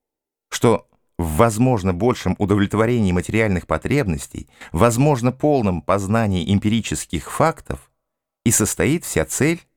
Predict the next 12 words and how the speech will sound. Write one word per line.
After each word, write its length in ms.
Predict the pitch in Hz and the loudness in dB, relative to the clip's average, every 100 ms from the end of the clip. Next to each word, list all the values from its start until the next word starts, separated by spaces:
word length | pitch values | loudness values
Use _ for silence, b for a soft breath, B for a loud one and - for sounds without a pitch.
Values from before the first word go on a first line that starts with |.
| _ _ _ _ - | _ _ _ _ -8
жизни 680 | 69 92 131 127 123 120 - | 0 2 4 2 2 0 -2
и 80 | 110 | -2
знания. 640 | 98 90 71 60 52 - _ _ _ _ _ _ _ _ _ _ _ _ _ _ _ _ _ _ _ | 0 0 0 -4 -10 -14 _ _ _ _ _ _ _ _ _ _ _ _ _ _ _ _ _ _ _
И 80 | 90 | 0
вот 420 | 107 160 - - _ _ _ _ _ _ _ - | 0 0 -4 -20 _ _ _ _ _ _ _ -2
господство 680 | 80 185 - 180 - 85 | 0 0 0 -2 -2 -2
рационализма 680 | 90 - 71 71 87 113 82 | -2 0 -2 -2 -2 -2 -2
в 120 | 71 | -2
политике 720 | - 71 76 - 92 - 120 - _ | -4 -2 -4 -4 -6 -2 -4 -4 _
и 80 | - | -2
науке 480 | 82 71 78 - 80 | 0 0 -4 -4 -4
европейской 800 | 78 76 73 71 67 - 123 | -2 -2 -4 -6 -8 -8 -8